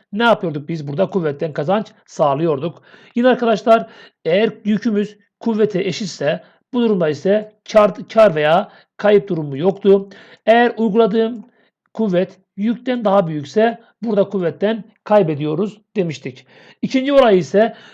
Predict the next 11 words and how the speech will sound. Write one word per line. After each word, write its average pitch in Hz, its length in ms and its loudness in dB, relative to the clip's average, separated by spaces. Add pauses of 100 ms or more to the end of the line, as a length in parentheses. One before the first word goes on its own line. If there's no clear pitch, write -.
(380)
kuvvetimizin 240 760 -2
kolu 180 600 2 (580)
yük 214 380 2
kolundan 160 680 2
büyükse, 165 800 2 (100)
yani 175 320 0
buradaki 208 380 -2
A 170 360 6 (400)
B'den 170 640 4 (200)
büyükse 190 440 0
arkadaşlar 170 680 0